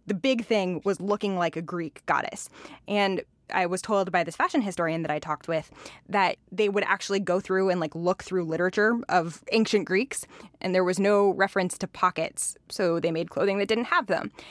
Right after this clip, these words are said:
And also the style of, like, a flowing Greek toga gown was just long and fluid. It was supposed to be these, like, very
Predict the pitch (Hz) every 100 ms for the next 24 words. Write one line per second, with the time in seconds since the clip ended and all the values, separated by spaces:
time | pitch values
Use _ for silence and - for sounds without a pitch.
0 | - - _ - 294 285 - 220 220 202
1 | 185 185 - 190 185 185 165 147 - 175
2 | 165 170 147 - - 170 185 185 185 170
3 | 165 175 - - 185 175 160 170 160 151
4 | 147 - - - - 196 165 180 - -
5 | 196 202 214 208 196 175 180 - - 170
6 | 180 214 320 359 _ _ _ - 190 185
7 | 196 202 - 180 185 165 156 151 156 165
8 | 196 185